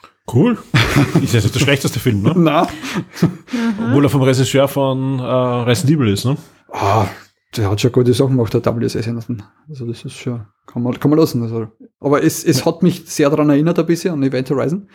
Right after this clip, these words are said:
Speaker 1: Ja.
Speaker 2: Äh, in, in der Manier ist, deswegen, ich will gar nicht viel erzählen. Also wenn, wenn das irgendwie jetzt gehuckt hat, so quasi wirklich so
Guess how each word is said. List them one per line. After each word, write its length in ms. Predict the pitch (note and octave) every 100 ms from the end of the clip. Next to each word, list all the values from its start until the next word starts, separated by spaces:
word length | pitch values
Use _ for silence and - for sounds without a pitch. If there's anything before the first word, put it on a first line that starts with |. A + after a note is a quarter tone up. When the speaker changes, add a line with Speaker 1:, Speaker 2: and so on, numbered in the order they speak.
| -
Speaker 1:
Ja. 840 | B2 - - _ _ _ - B2+ B2
Speaker 2:
Äh, 60 |
in, 120 | C3+
in 140 | C3+ C#3+
der 100 | D3
Manier 320 | D#3 D#3 D3+
ist, 160 | D3+ D3+
deswegen, 240 | C#3 D3+
ich 60 | D3
will 80 | D3+
gar 140 | D#3
nicht 120 | D#3+
viel 140 | - E3
erzählen. 300 | D#3 - D#3
Also 180 | C#3+ C#3
wenn, 240 | D3+ -
wenn 160 | E3 F3+
das 240 | E3+ -
irgendwie 460 | F#3+ G#3 G3 F3 E3
jetzt 240 | E3 -
gehuckt 420 | C#3 D#3 A3+ -
hat, 180 | D3+ C#3+
so 120 | -
quasi 500 | - D3 D3 E3 E3 E3 - - - -
wirklich 340 | D3+ D3+ D3
so 560 | - C#3 C#3 C3 -